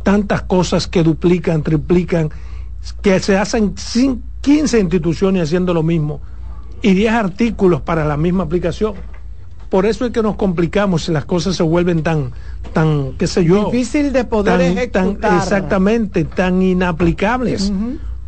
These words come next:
Speaker 1: ¿Por qué una ley para castigar el robo de ganado? ¿Cuál es la diferencia entre robarse una vaca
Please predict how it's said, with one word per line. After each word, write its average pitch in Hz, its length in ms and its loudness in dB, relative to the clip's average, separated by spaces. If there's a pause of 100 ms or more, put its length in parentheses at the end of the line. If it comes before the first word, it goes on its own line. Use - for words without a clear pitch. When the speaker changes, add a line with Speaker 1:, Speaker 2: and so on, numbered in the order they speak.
Speaker 1:
¿Por 170 120 -2
qué 262 100 2
una 262 260 4
ley 220 180 4
para 196 300 -2
castigar 196 440 0
el 190 120 0
robo 170 480 2 (340)
de 175 160 2
ganado? 147 500 -2 (300)
¿Cuál 202 220 4
es 220 100 4
la 214 100 2
diferencia 208 540 0
entre 202 220 -2
robarse 170 400 0
una 196 160 2
vaca 190 400 -2